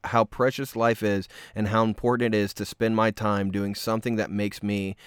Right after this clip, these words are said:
and other people happy. For that reason, I hereby give notice of my resignation in order that I may devote my time and energy to my family and to my cake business,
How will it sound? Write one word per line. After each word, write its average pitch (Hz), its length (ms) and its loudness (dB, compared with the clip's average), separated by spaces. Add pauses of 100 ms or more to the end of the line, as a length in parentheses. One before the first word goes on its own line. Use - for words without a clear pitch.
(120)
and 107 220 0
other 101 260 -2
people 95 300 -4
happy. 95 360 -6
For - 160 -4
that 123 180 6
reason, 147 300 2
I 104 120 0
hereby 123 380 2
give 127 280 2
notice 127 380 2
of 98 180 -4
my 95 120 -4
resignation 107 760 0 (360)
in 110 120 0
order 127 240 4
that 135 140 6
I 110 100 4
may 120 280 4
devote 127 440 4
my 107 240 4
time 107 440 2
and 120 120 0
energy 110 420 0
to - 140 -4
my 110 200 2
family 101 400 0
and 101 80 -6
to 117 100 -4
my 107 160 2
cake 180 340 -2
business, 104 480 -2